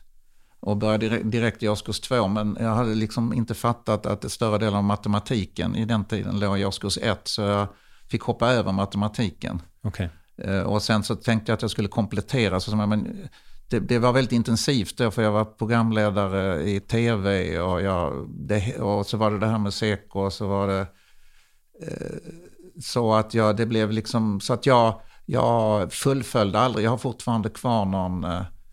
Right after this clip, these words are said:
Speaker 1: fysikexamen för att ha fullständigt. Så jag har ingen fullständig gymnasieexamen. Så att jag har bara grundskola. Jag är autodidakt.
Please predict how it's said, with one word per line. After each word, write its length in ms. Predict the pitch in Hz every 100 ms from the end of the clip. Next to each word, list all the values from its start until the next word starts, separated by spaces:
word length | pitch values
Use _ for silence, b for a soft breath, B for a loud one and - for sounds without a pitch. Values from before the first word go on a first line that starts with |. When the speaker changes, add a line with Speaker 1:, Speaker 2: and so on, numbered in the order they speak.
| - - -
Speaker 1:
fysikexamen 1500 | 110 - 123 87 - - - - 147 - - 131 113 92
för 140 | - 101
att 80 | 113
ha 80 |
fullständigt. 460 | 95 117 101 - -
Så 60 | 120
jag 80 | 117
har 100 | 131
ingen 200 | 139 104
fullständig 420 | 127 - 113 104
gymnasieexamen. 800 | 107 117 113 95 - - 85 -
Så 120 | -
att 100 | 104
jag 80 | 117
har 120 | 110
bara 200 | 104 110
grundskola. 680 | 110 113 113 - 101 95 76
Jag 140 | 104 110
är 160 | -
autodidakt. 840 | 113 101 110 107 104 104 - -